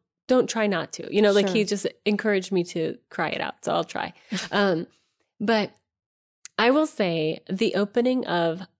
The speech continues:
Speaker 1: hearts, the opening of doors, people prepared meals for us. Like,
Speaker 2: Mm.
Speaker 1: I really could not, like, explain to you how much it meant to me.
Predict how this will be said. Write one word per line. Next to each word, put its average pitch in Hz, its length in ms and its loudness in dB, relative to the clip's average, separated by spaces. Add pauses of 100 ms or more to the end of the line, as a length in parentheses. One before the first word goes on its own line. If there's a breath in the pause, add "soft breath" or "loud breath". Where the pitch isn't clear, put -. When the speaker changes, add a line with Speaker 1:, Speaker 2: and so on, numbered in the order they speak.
(140)
Speaker 1:
hearts, - 560 -2
the 196 160 2
opening 185 400 0
of 165 260 -4
doors, 233 440 2 (720)
people 208 360 -2
prepared 185 520 -2
meals 277 380 0
for 262 160 -2
us. 220 200 0
Like, 190 220 2
Speaker 2:
Mm. 175 80 -8 (260 loud breath)
Speaker 1:
I 220 100 2
really 262 420 2
could 254 240 -2
not, 233 380 -2
like, 175 240 0
explain 208 560 -2
to 254 140 -8
you 262 100 0
how 214 100 -4
much 180 200 -2
it - 100 -6
meant 185 240 0
to - 80 -10
me. 226 180 -2